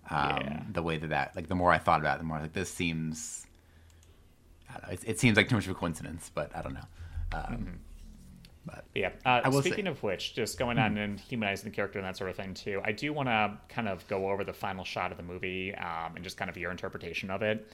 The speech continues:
Speaker 1: Mm-hmm.
Speaker 2: Um, so basically, the, the final scene of the movie, Jenny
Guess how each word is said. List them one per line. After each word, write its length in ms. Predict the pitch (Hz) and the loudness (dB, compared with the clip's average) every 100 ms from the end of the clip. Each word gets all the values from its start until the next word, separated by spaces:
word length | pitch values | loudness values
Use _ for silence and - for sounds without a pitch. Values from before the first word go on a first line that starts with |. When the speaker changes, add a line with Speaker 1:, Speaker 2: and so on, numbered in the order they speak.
| - | -4
Speaker 1:
Mm-hmm. 220 | 131 92 78 | -2 0 0
Speaker 2:
Um, 220 | 98 92 | 0 0
so 120 | - | 0
basically, 680 | 123 135 156 143 127 117 110 | 0 0 0 0 0 0 -4
the, 260 | 120 110 - | -2 -2 -2
the 100 | 117 | -4
final 280 | - 123 120 | 0 0 0
scene 160 | - 113 | 0 0
of 60 | |
the 60 | 104 | 0
movie, 500 | 98 92 90 92 85 | 0 0 0 -2 -4
Jenny 400 | 90 113 101 98 | -2 0 0 -4